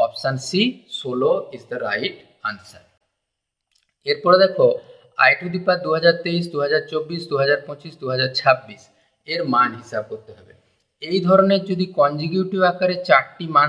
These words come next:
থেকে থাকে, মানে পরপর চারটি মান থেকে থাকে, তোমাদের ক্যালকুলেশন করার একেবারেই দরকার হবে না, সরাসরি আনসার করবে, এর মান হবে শূন্য। দেখো, যদি এর মান হয় তাহলে dy by dx এর মান হিসাব করতে হবে। আমরা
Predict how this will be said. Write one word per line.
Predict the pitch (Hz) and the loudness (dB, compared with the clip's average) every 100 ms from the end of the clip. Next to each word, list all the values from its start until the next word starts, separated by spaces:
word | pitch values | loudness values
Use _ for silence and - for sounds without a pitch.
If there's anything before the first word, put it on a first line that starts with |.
| 143 | 0
থেকে | 139 135 - | -10 -10 -12
থাকে, | 160 180 202 - _ _ _ | -12 -6 -6 -6 _ _ _
মানে | 127 131 - | -14 -14 -8
পরপর | 139 147 156 190 208 208 | 4 6 6 6 2 4
চারটি | 160 - 151 | 0 0 -2
মান | 143 143 | -2 -2
থেকে | 147 147 - | -10 -10 -10
থাকে, | - - | -12 -12
তোমাদের | 139 131 135 - | -12 -8 -8 -4
ক্যালকুলেশন | 123 127 151 147 156 147 | -4 -4 -8 -10 -12 -10
করার | 151 147 - 120 | -2 0 0 -4
একেবারেই | - 156 156 160 156 | -4 -4 -2 -2 4
দরকার | 160 160 170 | 4 4 -2
হবে | 170 185 190 | -4 -6 -4
না, | 220 - _ _ - | -6 -10 _ _ 2
সরাসরি | 160 180 185 175 160 135 | 6 6 4 0 0 0
আনসার | 131 139 131 | 0 -4 -2
করবে, | 147 156 254 - - _ 135 | -4 0 0 -2 -16 _ -4
এর | 135 123 | -2 4
মান | 113 113 113 | 4 4 -2
হবে | 123 208 - - - | -2 -2 -2 -14 -18
শূন্য। | - 113 98 - _ _ _ _ _ - | -14 -14 -16 -20 _ _ _ _ _ -4
দেখো, | 135 - - | 0 2 4
যদি | 147 156 196 208 - 156 | 4 4 4 4 2 2
এর | 156 143 | 4 6
মান | 139 147 143 | 6 4 4
হয় | 180 180 | 2 4
তাহলে | 147 139 135 | 4 2 4
dy | 135 143 | 6 8
by | 147 147 | 6 2
dx | 147 147 156 | 0 0 2
এর | 127 | 4
মান | 120 131 | 4 2
হিসাব | 131 151 147 | 2 2 4
করতে | 156 - 156 | 2 0 -2
হবে। | 165 185 220 - - _ - | 2 2 2 -2 -20 _ -8
আমরা | 123 135 | 2 4